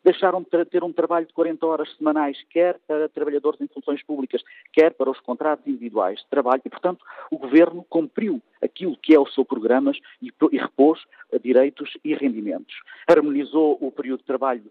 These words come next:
para as trinta e cinco horas, agilizou a colocação de, também de médicos especialistas, criou a carreira de técnicos de emergência pré-hospitalar,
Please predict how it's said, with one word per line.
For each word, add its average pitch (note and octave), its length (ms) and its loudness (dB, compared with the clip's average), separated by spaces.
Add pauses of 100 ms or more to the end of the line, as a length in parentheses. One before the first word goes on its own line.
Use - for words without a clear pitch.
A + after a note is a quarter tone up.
(220)
para B2+ 160 0
as B2+ 100 -10
trinta B2+ 280 -8
e A#2+ 120 -12
cinco B2+ 220 -2
horas, F#3+ 360 2
agilizou D3 580 0
a - 40 -2
colocação E3 520 -8
de, C#3 420 -6
também D3+ 340 -2
de B2+ 100 -12
médicos G3 460 -4 (120)
especialistas, F3+ 720 -4 (420)
criou G#3 380 4
a D3 60 -6
carreira F3 500 0
de C3+ 80 -20
técnicos F#3 500 -2
de E3 60 -10
emergência D#3+ 440 -10
pré-hospitalar, E3+ 800 -2